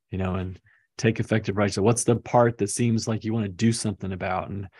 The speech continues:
how could you start to do something about that? What's a small next step for you to live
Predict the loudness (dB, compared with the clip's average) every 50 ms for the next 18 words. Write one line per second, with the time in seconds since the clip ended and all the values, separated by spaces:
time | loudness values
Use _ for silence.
0 | -20 -20 _ 0 2 2 2 2 0 0 0 0 0 0 4 6 8 8 8 6
1 | 2 0 -2 0 -2 -2 -2 -2 -4 -4 -4 -6 -8 -8 -8 -8 -8 -6 -4 -4
2 | -4 -4 -4 -4 -4 -2 -2 -2 0 0 -2 -2 0 2 4 6 6 8 8 6
3 | 6 2 0 -6 -16 -20 _ _ -2 2 2 4 2 2 -2 -4 -2 0 0 0
4 | 0 -2 -4 -4 -2 -2 0 0 -2 -2 -2 -2 -2 -4 -6 -8 _ _ _ _
5 | _ _ _ _ _ _ _ _ _ _ _ _ -4 -2 0 2 4 6 6 8
6 | 8 8 6 6 4 0 -4 -10